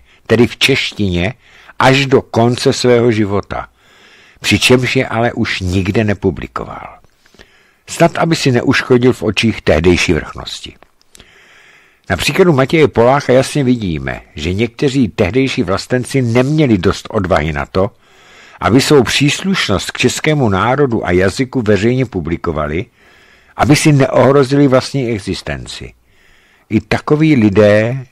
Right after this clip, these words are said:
mezi námi žijí i dnes. A mám zde další důkaz o tom, kam se po roce devatenáct set osmdesát devět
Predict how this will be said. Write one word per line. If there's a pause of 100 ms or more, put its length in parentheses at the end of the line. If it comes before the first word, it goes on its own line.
(180)
mezi
námi
žijí
i
dnes. (220)
A
mám
zde
další
důkaz
o
tom,
kam
se
po
roce
devatenáct
set
osmdesát
devět